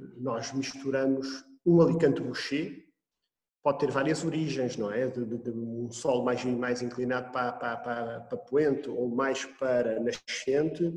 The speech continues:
são dois Alicantes Bouchers completamente diferentes, por isso é um mundo que não acaba ainda.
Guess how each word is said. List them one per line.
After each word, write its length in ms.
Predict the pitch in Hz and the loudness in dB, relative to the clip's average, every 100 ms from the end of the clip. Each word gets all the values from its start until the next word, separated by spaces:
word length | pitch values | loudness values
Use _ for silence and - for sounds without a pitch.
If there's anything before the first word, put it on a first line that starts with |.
| - - _ | -8 -16 _
são 300 | - - 131 127 | -10 0 0 4
dois 520 | 143 151 156 - - | 6 8 6 4 0
Alicantes 460 | 143 139 143 131 - | 0 2 2 -2 -6
Bouchers 300 | - - 135 | -8 -6 -4
completamente 580 | 131 135 135 135 131 - | -4 -4 -2 0 0 -4
diferentes, 300 | - 131 - | -2 -2 -2
por 80 | |
isso 120 | - 131 | -6 -2
é 60 | |
um 60 | 127 | 0
mundo 260 | 135 139 | 2 0
que 80 | - | -2
não 120 | 139 | 0
acaba 340 | 139 139 107 101 | 2 2 0 -2
ainda. 280 | 110 101 | -4 -6